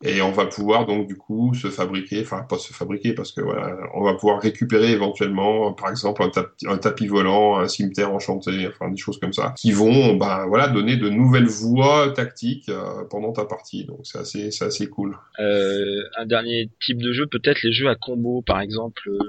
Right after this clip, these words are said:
Speaker 2: il y a eu des jeux, bon,
Speaker 1: Moi, j'adore ça, moi.
Speaker 2: il y a eu Magic, par exemple, bien sûr.
Speaker 1: Moi, je suis un fou de
Speaker 2: Bien joué.
Speaker 1: Magic. Euh, Abyss, c'est un jeu de combo, hein, je veux dire.
Speaker 2: Ouais, ouais. Justement, c'était, euh, agréable de voir ce jeu sortir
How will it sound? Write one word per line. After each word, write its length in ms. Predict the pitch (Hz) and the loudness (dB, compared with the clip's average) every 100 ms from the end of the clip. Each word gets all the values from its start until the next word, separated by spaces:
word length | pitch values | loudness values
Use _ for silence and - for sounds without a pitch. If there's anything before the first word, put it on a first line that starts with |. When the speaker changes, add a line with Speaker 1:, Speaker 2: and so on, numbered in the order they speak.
| 101 | -4
Speaker 2:
il 100 | 104 | -6
y 40 | |
a 40 | 104 | -4
eu 20 | |
des 140 | 101 | -8
jeux, 480 | 101 113 117 107 98 _ | -10 -12 -16 -18 -20 _
bon, 140 | 101 101 | -6 -2
Speaker 1:
Moi, 120 | 98 | 0
j'adore 260 | 101 104 113 | 2 2 2
ça, 180 | 208 | 2
moi. 240 | 196 107 - _ _ - | 0 -4 -8 _ _ -10
Speaker 2:
il 60 | |
y 40 | 98 | -6
a 20 | |
eu 40 | |
Magic, 360 | 95 95 120 113 | -4 0 0 0
par 120 | 90 | -2
exemple, 240 | 92 120 107 | -2 -4 -4
bien 120 | 98 | -4
sûr. 240 | - 139 101 - | -4 -4 -8 -4
Speaker 1:
Moi, 100 | 120 | 0
je 60 | 127 | 0
suis 100 | - | 2
un 100 | 107 | 2
fou 160 | - 107 | 2 2
de 60 | |
Speaker 2:
Bien 100 | 120 | 4
joué. 100 | 117 | 4
Speaker 1:
Magic. 160 | 135 180 _ 110 | 2 -6 _ -2
Euh, 280 | 98 98 104 | 0 0 0
Abyss, 340 | 123 123 190 - | -2 0 -2 0
c'est 80 | |
un 80 | 104 | -2
jeu 100 | 104 | -2
de 60 | - | -6
combo, 360 | 135 175 247 | -4 -2 0
hein, 140 | 143 151 | 0 -2
je 60 | 117 | -4
veux 60 | |
dire. 160 | 104 104 | -6 -4
Speaker 2:
Ouais, 120 | 127 | -2
ouais. 200 | 110 131 _ | -2 -6 _
Justement, 340 | - - 160 165 | -2 0 2 0
c'était, 340 | - - 107 | -2 0 2
euh, 280 | 101 98 90 | 4 2 0
agréable 360 | 95 104 123 110 | 0 0 0 -2
de 60 | |
voir 160 | 107 110 | -4 -6
ce 140 | - | -6
jeu 120 | 107 | -4
sortir 380 | 120 110 - 139 | -2 -4 -2 -4